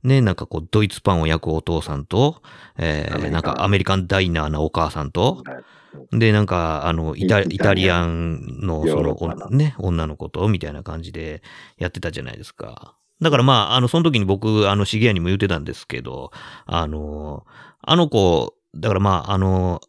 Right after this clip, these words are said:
Speaker 1: 今のところはお父さんのお下がりのアレックス・モールトン乗ってるんですけど、
Speaker 2: うんうん。
Speaker 1: あの、今後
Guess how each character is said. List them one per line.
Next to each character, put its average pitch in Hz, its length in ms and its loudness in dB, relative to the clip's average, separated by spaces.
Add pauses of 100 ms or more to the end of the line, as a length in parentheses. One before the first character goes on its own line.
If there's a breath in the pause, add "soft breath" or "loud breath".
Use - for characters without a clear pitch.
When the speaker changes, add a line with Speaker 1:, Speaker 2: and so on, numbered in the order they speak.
(220)
Speaker 1:
今 151 160 2
の 160 40 0
と 165 80 4
こ 170 80 4
ろ 165 80 4
は 135 60 4
お 120 80 2
父 127 160 2
さ 110 120 4
ん 92 60 4
の 90 100 2
お 92 60 4
下 101 140 2
が 92 120 2
り 85 80 0
の 82 160 -2
ア 87 40 2
レ 95 40 2
ッ 90 40 -6
ク - 80 -12
ス・ - 80 -10
モ 98 100 2
ー 92 40 2
ル 87 60 -2
ト 82 140 -4
ン 82 40 -2
乗 87 80 0
っ 90 60 -4
て - 100 -4
る 92 80 0
ん 80 60 -6
で 71 80 -6
す - 140 -14
け 60 120 -8
ど、 98 400 4 (220 soft breath)
Speaker 2:
う - 40 -16
ん - 20 -14
う 71 40 -14
ん。 67 180 -18
Speaker 1:
あ 85 200 -6
の、 78 480 -10
今 135 160 4
後 139 300 4